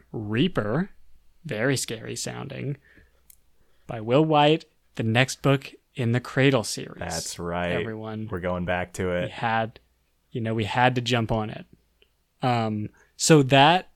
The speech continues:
Speaker 1: book comes out, I believe, on November second. And I, and we're gonna try to read the first half of it in time to get the episode out.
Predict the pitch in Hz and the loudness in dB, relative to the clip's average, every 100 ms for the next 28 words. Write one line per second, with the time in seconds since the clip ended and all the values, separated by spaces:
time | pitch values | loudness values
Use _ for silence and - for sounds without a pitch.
0 | - 127 151 143 139 - - 147 147 135 | -12 -2 6 6 6 -2 0 2 4 4
1 | 123 117 - - 107 113 107 117 185 208 | 4 4 0 -4 -4 -2 -4 0 0 2
2 | 202 180 - _ _ _ _ _ _ _ | -2 -4 -10 _ _ _ _ _ _ _
3 | _ _ 123 117 117 120 113 101 - 175 | _ _ 0 0 0 0 0 -4 -4 -4
4 | 175 311 294 - _ _ _ _ _ _ | -2 -4 -4 -14 _ _ _ _ _ _
5 | _ _ _ _ 139 123 127 139 127 127 | _ _ _ _ -2 -2 0 2 2 4
6 | 135 135 - - - 151 160 165 147 147 | 4 2 0 -2 2 4 4 4 2 2
7 | 127 - 131 113 - - - 123 117 120 | 0 -2 -2 -2 -4 -6 -2 0 -2 -4
8 | 110 104 - _ _ _ _ _ - 113 | -2 -4 -6 _ _ _ _ _ -2 -2
9 | 104 - 110 104 101 - 117 110 - - | -2 -2 -2 -2 -4 -6 -8 -10 -10 -10
10 | 117 117 - - - - - - | -10 -10 -10 -10 -10 -10 -14 -16